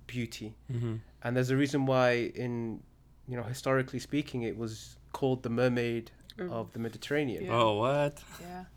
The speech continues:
Speaker 1: Yeah. And even there, we were privy to some old, and I mean ancient, artifacts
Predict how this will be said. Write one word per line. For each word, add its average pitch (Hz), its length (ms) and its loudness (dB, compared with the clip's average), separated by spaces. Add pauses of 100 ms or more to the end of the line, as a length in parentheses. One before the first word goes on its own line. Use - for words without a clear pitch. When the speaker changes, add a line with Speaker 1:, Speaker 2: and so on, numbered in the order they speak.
(760)
Speaker 1:
Yeah. 127 340 2 (680)
And 123 640 0 (1300)
even 165 400 6
there, 143 520 8 (760)
we 135 140 2
were 123 580 2 (1700)
privy 135 460 2
to 120 180 -8
some 113 580 -4 (120)
old, 127 720 2
and 120 140 -2
I 123 40 0
mean 123 440 2 (340)
ancient, 131 760 4 (220)
artifacts 120 720 -4